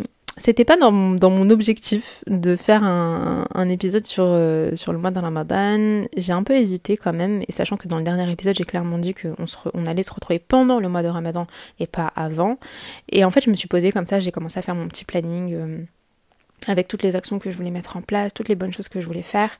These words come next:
Et, hum, je me suis vite rendu compte que tout ce que je comm-, enfin, tout ce que j'écrivais là, euh, à la main,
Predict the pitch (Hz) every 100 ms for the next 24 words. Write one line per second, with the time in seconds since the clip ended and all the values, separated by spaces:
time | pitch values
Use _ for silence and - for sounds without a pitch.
0 | - - - - - _ - 202 202 190
1 | 180 180 180 180 185 202 196 - _ _
2 | _ 190 208 196 294 - 226 185 - 285
3 | - 185 165 160 160 - - _ _ _
4 | _ _ _ _ _ _ - 339 - 208
5 | 175 - 190 180 - 185 254 - 180 170
6 | - 175 196 170 160 165 170 165 165 226